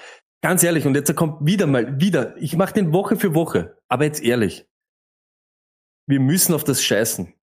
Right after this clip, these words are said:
Zum Beispiel jetzt Higgins gestern. Ich hab noch diese Abstimmung gemacht und hab noch gesagt,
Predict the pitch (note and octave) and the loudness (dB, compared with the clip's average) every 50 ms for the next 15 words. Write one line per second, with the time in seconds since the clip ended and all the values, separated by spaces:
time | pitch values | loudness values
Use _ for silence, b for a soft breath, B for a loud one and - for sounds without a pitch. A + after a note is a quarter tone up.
0 | _ _ _ _ _ _ _ _ _ _ - - C#3 B2+ C3 B2+ D3 D3 - D3+ | _ _ _ _ _ _ _ _ _ _ -2 -2 0 0 0 0 0 -2 0 0
1 | C3+ C3+ C3+ - - C#3+ C#3 C#3 C3+ B2 - - G#2+ G#2+ G#2 - - F2+ E2 - | 0 0 0 -2 -2 -2 0 0 -2 -2 -2 -2 -2 -2 -2 -4 -6 -6 -8 -10
2 | - _ - - - A#2+ B2 C3+ - D#3+ E3+ D#3+ D#3+ D#3 C#3+ D3+ A2+ A#2 - - | -10 _ -6 -4 -2 -2 -2 0 0 -2 -2 0 0 0 0 0 0 0 -2 -2
3 | - - E3+ F3 D#3 C#3 B2 A#2+ C3+ F3 - - - - - - - B2+ B2 C3 | -2 0 0 0 0 0 0 0 0 0 -2 -6 -10 -16 -12 -6 -2 0 0 0
4 | C#3 D#3 D#3+ D3 - - - C3+ B2+ A#2+ - - - - | 0 0 -2 -2 -4 -2 0 0 0 0 -4 -8 -14 -16